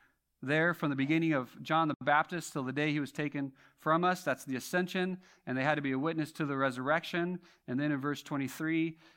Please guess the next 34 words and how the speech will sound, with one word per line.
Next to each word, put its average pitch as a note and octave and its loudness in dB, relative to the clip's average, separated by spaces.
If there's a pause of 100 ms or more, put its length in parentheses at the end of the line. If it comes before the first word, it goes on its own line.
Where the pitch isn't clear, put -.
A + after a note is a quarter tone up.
(220)
uh, - -10
twenty-four, D3+ 0
twenty-five, D3 2
and C3+ -4
twenty-six, D3+ -4
we C3+ -2
see D3+ -2
a C#3 0
commitment D3+ -4
to D3+ -6
the C#3+ -2
Lord's C#3 -4
leading. B2 -2
It B2 -6
says C#3+ -4
this, C#3+ -4
"And C3 -4
they B2 -4
put F#3 -2 (240)
forward D#3+ 2
two, D3+ 0
Joseph, E3+ -4
called D3 2 (1160)
Barsabbas, F#3 2 (340)
who C#3 -4
is C3+ -2
also E3 4
called D3+ 2
Justus." C#3+ 0
He's, D#3+ -4
he's F3 -4
got F3 4
three G#3 -4
names. C3 -2